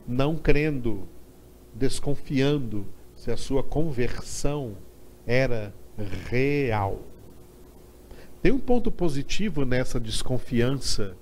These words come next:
dos discípulos, em geral. Daqui a pouco eu vou para o particular, que é Barnabé. Mas tem uma coisa positiva nessa desconfiança dos discípulos em geral.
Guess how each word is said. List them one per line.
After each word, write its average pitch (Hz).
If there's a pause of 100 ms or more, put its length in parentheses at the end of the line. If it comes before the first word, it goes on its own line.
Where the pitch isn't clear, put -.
(480)
dos 110
discípulos, 110
em 135
geral. 117 (640)
Daqui -
a 127
pouco -
eu 156
vou 151
para 147
o 147
particular, 135
que -
é 131
Barnabé. 123 (560)
Mas 156
tem 269
uma 294
coisa 226
positiva 180
nessa 147
desconfiança 135
dos 127
discípulos 131
em 123
geral. 104